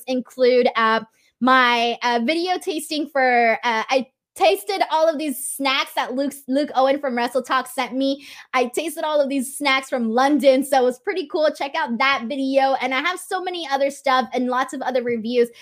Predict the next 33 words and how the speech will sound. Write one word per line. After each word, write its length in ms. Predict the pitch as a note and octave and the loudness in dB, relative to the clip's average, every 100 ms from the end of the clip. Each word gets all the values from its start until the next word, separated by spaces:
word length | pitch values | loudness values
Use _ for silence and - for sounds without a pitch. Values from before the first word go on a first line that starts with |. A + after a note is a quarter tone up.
| - - | -10 -2
And 140 | C#4+ | 2
I 100 | D4 | 4
will 220 | B3+ E4 | 2 -2
be 100 | G4 | -2
back 380 | F4 C#4 D4 D4 | -2 0 0 -2
here 240 | D4+ D4 - | -2 -2 0
on 160 | B3+ | -2
my 140 | B3+ B3 | -2 -4
channel 360 | - B3 C4 | -6 -6 -4
reviewing 460 | B3+ A3+ A#3+ B3 B3+ | -2 -2 -2 -4 -4
SmackDown 640 | - B3 A#3+ - C#4+ D4 C#4 | -6 -4 -4 -4 -4 -2 -2
on 180 | C4 B3+ | -4 -6
Friday. 460 | - B3 A#3 G#3 | -2 0 0 -2
So 160 | G3 C4 | -6 -6
I'm 240 | B3 A#3+ | -2 0
now 180 | B3+ D4 | 0 0
reviewing 460 | F#4 D4 D4 D4 C#4 | -2 -4 -2 -2 -4
SmackDowns 640 | - B3 B3 - B3+ A#3+ | -4 -4 -2 -2 -2 -2
on 160 | G#3 G#3 | -4 -4
Friday 300 | A#3 A#3 A#3 | -4 -2 -4
here 260 | A#3 B3 A3 | -4 -2 -2
on 160 | A3 | -2
the 60 | G#3 | -6
channel. 400 | - A#3 A#3+ A#3 | -6 -6 -4 -6
So 100 | A3+ | -6
if 60 | |
you 80 | A3 | -6
guys 200 | A#3 A3+ | -4 -6
wanna 140 | A#3 A3+ | -6 -6
check 200 | A3+ A3 | -6 -4
out 180 | A3 A3 | -6 -6
those 160 | G#3 | -6
reviews, 380 | A3 A3 D#4 | -6 -2 -2